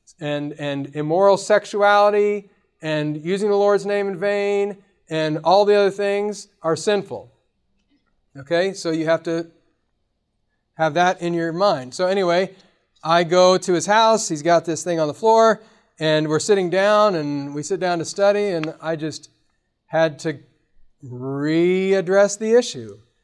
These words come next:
And I said, "I know that you made a decision about that. I'm really glad for it." And I just reached down and picked up a D V D case, D V D <laughs> case, and I said,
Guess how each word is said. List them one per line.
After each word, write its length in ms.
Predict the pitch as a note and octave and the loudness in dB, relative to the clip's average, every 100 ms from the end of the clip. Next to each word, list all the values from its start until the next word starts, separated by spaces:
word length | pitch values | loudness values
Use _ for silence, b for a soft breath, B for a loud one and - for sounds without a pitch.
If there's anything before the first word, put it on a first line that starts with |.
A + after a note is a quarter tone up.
| _ _ _ _ _ _ _ | _ _ _ _ _ _ _
And 120 | C#3 | -8
I 140 | D3 D3 | -4 -4
said, 320 | - E3 D#3 | -4 -2 0
"I 100 | D#3 | 0
know 280 | E3 G3+ G#3+ | 2 2 2
that 100 | F#3+ | -2
you 140 | F#3 | -4
made 240 | F3+ F3 E3+ | -2 -4 -4
a 60 | |
decision 360 | C#3+ E3+ D#3 D3+ | -8 -10 -8 -6
about 260 | D3 D3 D3+ | -4 -4 -4
that. 140 | D3 | -4
I'm 160 | D3+ E3 | -4 -6
really 220 | G3+ F#3 | -4 -4
glad 320 | C#3+ C#3+ C#3+ | -4 -4 -6
for 300 | - D3 C#3+ | -6 -4 -4
it." 80 | D3 | -6
And 100 | C#3+ | -8
I 40 | |
just 160 | C#3+ C#3 | -8 -6
reached 240 | D#3 E3 | -6 -6
down 180 | E3+ D#3+ | -4 -6
and 100 | C#3+ | -6
picked 140 | E3 D#3+ | -10 -10
up 140 | C3+ | -12
a 20 | |
D 180 | C3 C#3+ | -12 -10
V 140 | C#3 | -10
D 80 | C3+ | -12
case, 400 | C3 B2+ A#2 - C3+ | -12 -12 -14 -18 -14
D 100 | C#3+ | -12
V 80 | C#3 | -8
D 160 | C#3 | -10
<laughs> 120 | - | -6
case, 260 | B2 - - | -6 -6 -12
and 100 | C3 | -18
I 40 | |
said, 280 | B2 C#3 B2 | -14 -14 -14